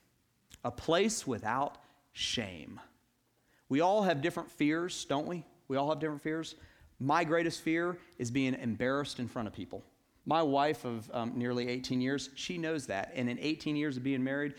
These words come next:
she's never embarrassed me because she knows it's one of my greatest fears. Thank you, honey. I appreciate that. We all have fears. Some of our fears have to do with shame. In Eden, there was no shame. There was nothing to be ashamed about.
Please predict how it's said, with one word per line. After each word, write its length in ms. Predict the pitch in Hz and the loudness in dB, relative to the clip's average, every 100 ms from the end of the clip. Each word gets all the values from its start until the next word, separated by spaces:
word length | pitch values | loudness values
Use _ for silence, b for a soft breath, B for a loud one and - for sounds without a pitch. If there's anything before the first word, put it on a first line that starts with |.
| B | B
she's 260 | - 110 107 | -10 -6 -2
never 300 | 120 127 131 | 0 0 -2
embarrassed 400 | 113 117 113 110 | -2 -2 -4 -6
me 80 | |
because 240 | 101 104 127 | -8 -8 -8
she 120 | 143 | -6
knows 160 | 151 127 | -4 -6
it's 140 | 120 | -8
one 80 | 131 | -6
of 40 | |
my 100 | 127 | -4
greatest 320 | 123 135 131 | -4 -6 -6
fears. 240 | - 143 - - - | -6 -8 -8 -14 -6
Thank 240 | 156 165 | -4 -4
you, 160 | 104 90 - | -8 -8 -4
honey. 220 | 143 110 - - | -2 -2 -6 -2
I 120 | 139 | -2
appreciate 440 | 131 160 127 104 | 0 -4 -4 -4
that. 300 | 107 98 - B B B B - | -4 -6 -8 B B B B 0
We 120 | 170 | 2
all 200 | 175 208 | 2 2
have 200 | 143 110 | -4 -6
fears. 560 | - 190 147 131 - - _ _ _ _ _ | -6 -4 -4 -8 -12 -16 _ _ _ _ _
Some 280 | - - 190 | -6 -2 0
of 100 | 151 | 0
our 120 | 135 | 0
fears 340 | - 165 160 131 | 0 0 0 -2
have 260 | 165 - | -8 -8
to 80 | - | -8
do 140 | 131 147 | -2 -2
with 160 | 127 | -2
shame. 540 | - - 180 - - - B B B - | -4 -4 -6 -8 -12 -14 B B B -4
In 160 | 165 | -2
Eden, 580 | 165 156 185 247 254 - - - _ | 0 2 4 4 4 2 -8 -20 _
there 100 | 190 | 0
was 140 | 202 196 | 2 4
no 100 | 220 | 2
shame. 460 | 220 269 294 190 - - _ _ _ _ _ _ _ - | 2 0 0 -2 -6 -18 _ _ _ _ _ _ _ 0
There 120 | 185 | 2
was 260 | 190 160 175 | 4 2 2
nothing 340 | 190 196 170 | 2 2 0
to 100 | 165 | 0
be 120 | 165 | 0
ashamed 400 | 165 - 196 202 | 0 0 0 0
about. 380 | 170 160 139 - | 2 4 2 -2